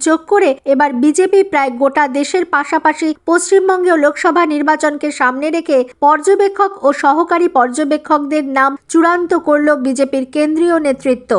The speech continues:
বিজেপি সর্বভারতীয় সভাপতি জেপি নাড্ডার নির্দেশে মঙ্গল পাণ্ডে, অমিত মালব্য এবং আশা লাকড়াকে বাংলার দায়িত্ব দেওয়া হলো। পাঁচ দিনের উত্তরবঙ্গ সফরে রওনা হয়েছেন মুখ্যমন্ত্রী মমতা বন্দ্যোপাধ্যায়। রবিবার দুপুরে দমদম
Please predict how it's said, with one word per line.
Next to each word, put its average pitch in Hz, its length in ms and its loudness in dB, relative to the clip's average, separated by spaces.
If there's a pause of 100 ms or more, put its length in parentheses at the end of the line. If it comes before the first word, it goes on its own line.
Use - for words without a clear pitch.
(240)
বিজেপি 320 440 2
সর্বভারতীয় 403 760 2
সভাপতি 370 600 2 (240)
জেপি 320 340 4
নাড্ডার 359 400 0
নির্দেশে 320 540 -2 (220)
মঙ্গল 330 440 2
পাণ্ডে, 320 400 0 (120)
অমিত 285 360 2
মালব্য 294 460 0 (220)
এবং 277 240 2 (160)
আশা 277 340 0
লাকড়াকে 330 540 2 (280)
বাংলার 294 480 2
দায়িত্ব 294 340 0
দেওয়া 262 300 2
হলো। 247 260 2 (240)
পাঁচ 302 240 0 (120)
দিনের 440 280 4
উত্তরবঙ্গ 403 640 2
সফরে 381 440 2
রওনা 320 320 2
হয়েছেন 339 380 0 (100)
মুখ্যমন্ত্রী 311 500 0
মমতা 294 400 2
বন্দ্যোপাধ্যায়। 254 800 0 (180)
রবিবার 269 460 2
দুপুরে 349 380 2
দমদম 285 440 2